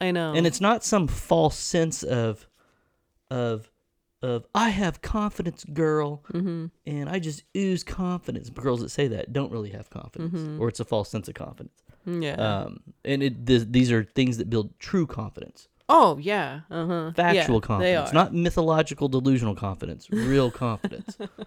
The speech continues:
Speaker 1: Yeah.
Speaker 2: know?
Speaker 1: Well, so, but going with the dating stuff, though, like, the, um, all of this stuff is what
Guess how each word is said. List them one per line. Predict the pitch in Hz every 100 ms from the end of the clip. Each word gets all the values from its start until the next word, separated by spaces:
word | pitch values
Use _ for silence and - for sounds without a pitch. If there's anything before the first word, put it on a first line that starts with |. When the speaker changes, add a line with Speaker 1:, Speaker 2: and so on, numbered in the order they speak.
| _ 427 403 359 - -
Speaker 1:
Yeah. | 247 208
Speaker 2:
know? | 175 - - -
Speaker 1:
Well, | 359 359
so, | 285 359 277
but | 311 262
going | 311 339 311
with | 285 262
the | 240
dating | 208 233 294 285 262
stuff, | - - - -
though, | 170 156 180
like, | 202 185 175 - _ _ _ _ - _ _ _
the, | 185 185 240 226 208 - - _ _ _ _ _ _ _
um, | 214 202 180 165 151 147 165 _
all | 233 311 349
of | 320
this | 254 233
stuff | - - 269 294 180 196 - _ _ _
is | 220 233 196
what | 196 277 269 233